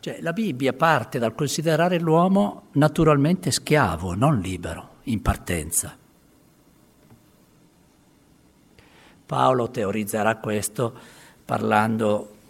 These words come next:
mm, Esodo parla dell'oppressione politica, no? E Paolo parla di queste alienazioni interiori, il mondo e la carne,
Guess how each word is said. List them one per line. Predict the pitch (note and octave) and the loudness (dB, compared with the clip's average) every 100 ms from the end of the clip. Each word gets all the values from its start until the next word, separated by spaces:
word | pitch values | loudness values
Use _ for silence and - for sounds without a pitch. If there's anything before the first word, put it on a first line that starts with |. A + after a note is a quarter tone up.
| _ _ _ _ _ _ _ _ _ _ _ _ _ | _ _ _ _ _ _ _ _ _ _ _ _ _
mm, | - - - - - - - | -14 -12 -10 -10 -12 -14 -12
Esodo | - C3+ C3 B2+ G2+ | -6 -2 0 0 -2
parla | - A2 G#2+ | 0 2 2
dell'oppressione | G2+ F#2+ - G#2 - A2+ G#2+ | -2 -4 -6 -6 -4 0 0
politica, | - G#2+ A2 - - - | 0 0 0 -2 -10 -12
no? | F2 F2 F2+ - _ _ _ _ _ _ _ _ _ _ _ _ _ _ - - _ | -12 -12 -14 -18 _ _ _ _ _ _ _ _ _ _ _ _ _ _ -20 -20 _
E | - | -2
Paolo | B2+ D3 C#3+ | 4 4 4
parla | A2 A#2 A#2+ | 4 4 4
di | G#2 | 0
queste | A2 - A#2+ | -2 -2 -2
alienazioni | G2+ G#2+ G2+ G2 C#3 C3 | 0 2 0 0 2 2
interiori, | G2+ - F2+ A#2+ G#2+ F2+ | 2 -2 0 2 2 0
il | D#2+ | -4
mondo | F#2 A#2 A2+ G#2 | 2 4 4 2
e | F2 | 0
la | E2 | -2
carne, | - F2 D2+ F2+ D#2 D#2 C#2+ | -2 -4 -4 -8 -8 -8 -10